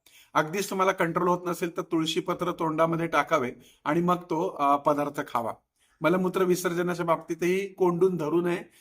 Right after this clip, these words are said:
नाहीतर त्याचा वेगळाच त्रास होईल. आता विज्ञान काय सांगतं की एकोणीसशे ऐंशी साली एस के बॅनर्जी यांनी एक संशोधन केलं. त्यांनी सूर्यग्रहणाच्या कालामध्ये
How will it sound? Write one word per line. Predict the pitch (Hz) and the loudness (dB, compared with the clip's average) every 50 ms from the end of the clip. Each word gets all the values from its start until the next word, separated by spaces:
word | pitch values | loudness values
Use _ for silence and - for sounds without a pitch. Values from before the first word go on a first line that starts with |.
| _ _ - | _ _ -8
नाहीतर | 160 156 175 | -6 -4 -4
त्याचा | 170 - 170 165 180 | -2 -2 -2 0 0
वेगळाच | 180 175 170 160 165 165 165 165 | 0 2 2 2 4 2 2 2
त्रास | 165 135 127 123 - - | 0 -4 -4 -4 -6 -10
होईल. | 104 - _ _ _ _ _ _ _ _ _ _ - | -16 -18 _ _ _ _ _ _ _ _ _ _ -4
आता | - - - | -2 2 2
विज्ञान | 190 190 185 180 185 208 202 | 4 4 4 4 2 -2 -2
काय | 202 190 196 196 | 2 4 4 4
सांगतं | 180 185 160 151 147 - 143 143 | 4 2 -2 -2 -2 -4 -4 -4
की | 147 151 165 | -4 -4 -4
एकोणीसशे | 156 160 160 180 190 185 - 196 | -4 -2 -2 -2 -2 -2 -2 -2
ऐंशी | 175 165 165 165 165 185 | 0 0 0 0 -2 -6
साली | 170 180 175 180 175 175 156 | -4 -4 -2 0 0 0 0
एस | - 151 147 - - | 0 -4 -6 -6 -4
के | - 165 | -4 -4
बॅनर्जी | 165 156 156 156 160 160 165 160 147 123 127 - - - - - - - - _ - | -2 -2 -4 -2 -2 -2 -2 -2 -2 -6 -6 -8 -14 -20 -20 -20 -20 -20 -16 _ -4
यांनी | 151 160 175 190 | -2 0 2 0
एक | 190 185 | 0 0
संशोधन | - 180 165 165 165 - 170 165 185 175 | 0 0 0 0 0 -2 -2 0 0 -2
केलं. | 165 160 143 139 135 | -2 -2 -2 -2 -2
त्यांनी | 143 139 143 147 | -2 -2 -4 -4
सूर्यग्रहणाच्या | 143 - 160 165 175 165 160 165 165 180 170 180 180 | -4 -2 0 0 0 0 0 -2 -4 -4 -4 -4 -4
कालामध्ये | 175 160 143 143 147 160 165 147 123 110 107 | 0 0 0 2 0 -2 -2 -4 -4 -6 -8